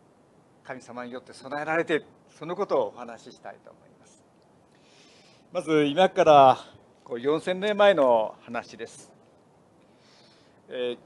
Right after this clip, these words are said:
十七章でですね、アブラムがアブラハム、まあ、諸国民の父という意味に変えられますし、妻のサライも、これは私の、まあ、母とかいう意味ですけども、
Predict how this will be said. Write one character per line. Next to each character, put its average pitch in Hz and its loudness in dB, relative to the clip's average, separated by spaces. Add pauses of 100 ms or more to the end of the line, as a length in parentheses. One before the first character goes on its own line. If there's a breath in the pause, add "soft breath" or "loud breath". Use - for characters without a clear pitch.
十 208 -6
七 233 -2
章 240 4
で 135 -4
で 113 -14
す - -20
ね、 117 -6
ア 104 -6
ブ 208 -2
ラ 214 6 (240)
ム 156 -18
が 135 0
ア 151 -10
ブ 185 2
ラ 240 8
ハ 214 6
ム、 185 -4 (600)
ま 110 -18
あ、 123 -16 (680)
諸 - -16
国 208 2
民 202 -6
の 135 -8
父 - -8 (240)
と 113 -16
い 104 -16
う 120 -18
意 135 -18
味 143 -12
に 101 -20 (180)
変 120 -12
え - -10
ら 120 -10
れ 117 -10
ま 110 -14
す - -20
し、 131 -20 (600 soft breath)
妻 180 0
の 127 -2 (380)
サ 160 -6
ラ 156 4
イ 143 -2
も、 117 -14 (420)
こ 139 -16
れ 127 -6
は 117 -6
私 143 -12
の、 131 -6 (400)
ま 113 -20
あ、 110 -20 (220)
母 143 -14 (360)
と 127 -20
か 123 -18
い 123 -20
う 120 -16
意 117 -20
味 120 -18
で 107 -16
す - -20
け 117 -20
ど 117 -20
も、 131 -18